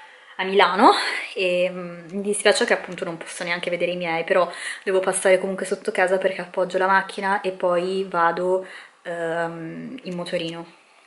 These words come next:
Devo capire un attimino se passare al centro Sarca, cioè al cen-, ad un centro commerciale, insomma, che è di passaggio,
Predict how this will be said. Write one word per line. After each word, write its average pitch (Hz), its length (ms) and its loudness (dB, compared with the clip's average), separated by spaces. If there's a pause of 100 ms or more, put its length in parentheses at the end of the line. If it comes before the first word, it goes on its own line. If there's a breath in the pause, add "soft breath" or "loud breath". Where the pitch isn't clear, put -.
(160)
Devo 185 200 -4
capire 240 340 4
un 233 80 2
attimino 190 540 -4
se 170 680 -6 (560 loud breath)
passare 185 400 2
al 180 100 2
centro 190 320 -4
Sarca, 190 840 4
cioè 165 280 -2
al 165 280 4
cen-, 190 220 -8
ad 185 120 2
un 185 120 -4
centro 185 260 -4
commerciale, 175 580 -2
insomma, 170 300 -10
che 175 120 -6
è 175 40 -2
di 180 80 -10
passaggio, 180 720 -2